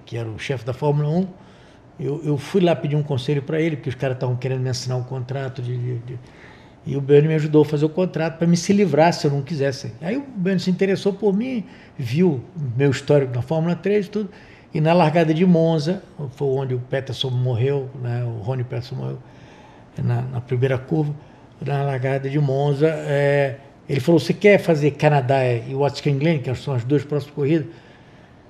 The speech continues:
Eu falei, "Canadá eu faço, Watkins Glen não, porque eu quero terminar a última corrida de Fórmula três na Inglaterra, que eu quero terminar bem lá." Aí ele falou, "Então tá certo." E aí de noite eu falei, "Então vai no meu hotel de noite." Eu fui no hotel de noite e ele falou, "Você quer, não quer assinar por três anos?"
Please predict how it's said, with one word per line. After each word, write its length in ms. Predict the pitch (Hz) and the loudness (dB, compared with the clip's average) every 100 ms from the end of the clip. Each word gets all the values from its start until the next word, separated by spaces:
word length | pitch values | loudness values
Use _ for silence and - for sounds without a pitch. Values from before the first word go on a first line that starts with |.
| - - | -20 -10
Eu 60 | 117 | 0
falei, 200 | 156 151 | 4 4
"Canadá 440 | 160 165 139 165 | 4 4 6 8
eu 100 | 214 | 8
faço, 440 | - 147 123 - 160 | 6 0 0 0 0
Watkins 320 | 143 - 170 | 2 4 4
Glen 160 | 156 175 | 6 4
não, 140 | 170 | 4
porque 120 | 170 | 2
eu 60 | 175 | 2
quero 160 | 175 165 | 2 0
terminar 340 | 165 160 156 | 0 0 2
a 40 | |
última 260 | 156 151 156 | 0 0 -4
corrida 220 | 151 147 | -2 -4
de 40 | 131 | -2
Fórmula 280 | 151 151 | 0 0
três 240 | 131 139 131 | 0 -2 -2
na 100 | 143 | -2
Inglaterra, 640 | 139 143 - 135 123 123 - - - - | -2 -4 -4 -2 0 -2 -10 -20 -20 -20
que 60 | - | -16
eu 60 | - | -6
quero 160 | 123 | -4
terminar 380 | 120 120 117 135 | 0 0 2 0
bem 260 | 117 120 120 | 2 2 0
lá." 180 | 104 - - - - - - - | -2 -12 -20 -20 -20 -20 -20 -12
Aí 400 | 123 120 120 123 | -8 -4 -2 0
ele 120 | 131 | -2
falou, 240 | 123 143 127 | -4 -6 -6
"Então 180 | 123 | -6
tá 180 | 160 233 202 | -8 -8 -10
certo." 500 | - 113 104 - - - - - - | -10 -12 -14 -20 -20 -20 -20 -20 -10
E 120 | 139 | 0
aí 320 | 147 147 170 190 | 2 2 2 0
de 180 | 156 190 | 2 4
noite 240 | 175 180 | 2 2
eu 40 | |
falei, 140 | 165 160 | -4 -2
"Então 180 | 185 202 | -2 0
vai 200 | 196 196 | 0 2
no 80 | |
meu 160 | 185 175 | 2 2
hotel 260 | 170 165 156 | 0 -2 -2
de 140 | 165 | -2
noite." 220 | 147 123 | -4 -4
Eu 60 | 151 | -2
fui 120 | 190 | 0
no 60 | 202 | 0
hotel 200 | 190 190 | 0 0
de 60 | |
noite 300 | 190 196 214 | 2 0 -2
e 20 | 220 | -4
ele 120 | 196 | -6
falou, 400 | - - 196 202 | -10 -6 2 2
"Você 120 | 190 | 2
quer, 180 | 302 539 359 | -2 0 2
não 100 | 165 | 2
quer 120 | 220 | 0
assinar 280 | - 160 131 | 0 0 0
por 100 | 123 | -2
três 320 | 135 135 127 | 0 0 4
anos?" 280 | 190 160 | 4 2